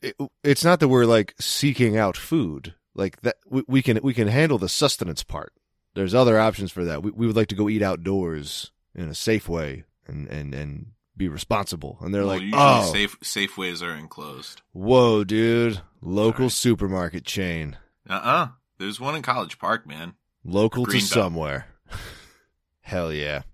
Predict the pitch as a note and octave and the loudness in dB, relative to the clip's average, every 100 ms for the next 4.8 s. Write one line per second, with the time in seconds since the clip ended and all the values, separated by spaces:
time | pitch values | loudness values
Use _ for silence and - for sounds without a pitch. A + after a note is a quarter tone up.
0 | _ _ G#2+ B2+ C3 B2+ F#2+ A#2 - _ | _ _ -2 0 0 -4 -12 -12 -14 _
1 | _ _ _ G#2 B2 B2 A2+ - G#2 C#3+ | _ _ _ -4 0 0 -2 -6 -4 -4
2 | - F#2+ C#3 A2+ B2+ A#2 G#2+ E2 E2 F2 | -6 -10 -6 -2 -2 -2 -6 -10 -12 -12
3 | D#2 D2 F#2+ G#2 F2 - D#2+ A#2 F#2+ F2+ | -10 -8 -6 -8 -12 -10 -8 -8 -8 -12
4 | F2 F2+ D#2 - E2+ D#2+ D#2 D#2+ | -10 -10 -10 -10 -10 -8 -8 -8